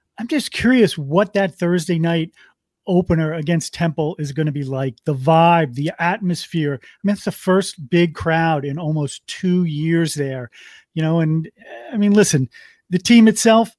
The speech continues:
that's intriguing too. And, and it's gonna be great talking about them. I mean, what, what happened in twenty twenty? You just, you can't judge a coach based on what happened during a covid season. And what Greg Schiano did was he kept his team healthy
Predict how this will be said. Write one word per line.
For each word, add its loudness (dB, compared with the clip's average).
that's -4
intriguing 0
too. -2
And, -8
and -6
it's -10
gonna -2
be 0
great 0
talking 0
about -2
them. -6
I -4
mean, -4
what, -4
what -2
happened -2
in 0
twenty -2
twenty? -2
You 0
just, -6
you -2
can't 2
judge -2
a -2
coach -2
based -4
on -6
what -4
happened -6
during -2
a -6
covid -4
season. -2
And -4
what 0
Greg 0
Schiano 2
did 0
was 2
he -4
kept -2
his -4
team 0
healthy -2